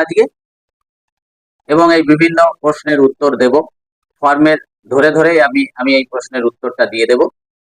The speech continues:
চলুন দেখি। on স্ক্রিনে আপনারা দেখছেন একটি এনুমারেশন ফর্ম, এনুমারেশন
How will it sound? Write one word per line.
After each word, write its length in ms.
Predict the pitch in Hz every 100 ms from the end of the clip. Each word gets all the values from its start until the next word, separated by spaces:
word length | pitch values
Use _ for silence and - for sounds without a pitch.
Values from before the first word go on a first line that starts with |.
| _ -
চলুন 200 | 131 127 120
দেখি। 220 | 117 147 _ _ _ _ - _ _ _ _ _ _ _
on 100 | 160 208 208
স্ক্রিনে 260 | 226 226 226 - _ _ 233
আপনারা 260 | - 208 208
দেখছেন 340 | 196 196 220 220 - _ _ _ -
একটি 220 | 175 180 185
এনুমারেশন 480 | 180 185 190 190 190 -
ফর্ম, 240 | 151 156 - _ _ _ _ _ _ _ _
এনুমারেশন 580 | 151 165 175 180 180 175